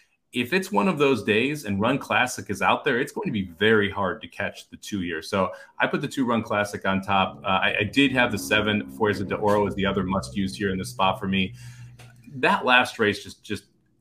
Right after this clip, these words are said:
it, it left a little bit of desired. It was first off a pretty decent layoff. And I expect that Brad Cox is gonna move this horse forward second off the layoff. Was also the favorite in that race, uh, and that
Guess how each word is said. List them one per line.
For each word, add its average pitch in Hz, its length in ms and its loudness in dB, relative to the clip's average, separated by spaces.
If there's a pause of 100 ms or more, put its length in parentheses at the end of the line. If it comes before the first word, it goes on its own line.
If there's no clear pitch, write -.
(420)
it, 139 300 -2
it 143 80 -2
left 185 260 4
a - 20 4
little 143 220 2
bit 131 100 2
of 117 60 0
desired. 107 500 4
It - 60 -6
was 98 120 -10
first 151 360 -2
off 117 180 0
a - 60 -6
pretty 135 300 -4
decent 110 520 -2
layoff. 110 540 2 (760)
And 131 120 -2
I 160 340 -2 (180)
expect - 560 0
that 107 120 -2
Brad 107 260 0
Cox 101 320 -2
is 98 60 -16
gonna 101 120 -2
move 98 200 2
this 95 160 -4
horse 95 320 -4 (160)
forward 110 440 2
second 101 300 -4
off 92 180 -2
the 95 80 -4
layoff. 95 280 0
Was 104 100 -8
also 190 240 0
the 147 80 -2
favorite 131 480 -2
in 95 100 -4
that 87 200 -2
race, 87 380 -4 (260)
uh, 95 300 2
and 113 220 2
that 95 320 2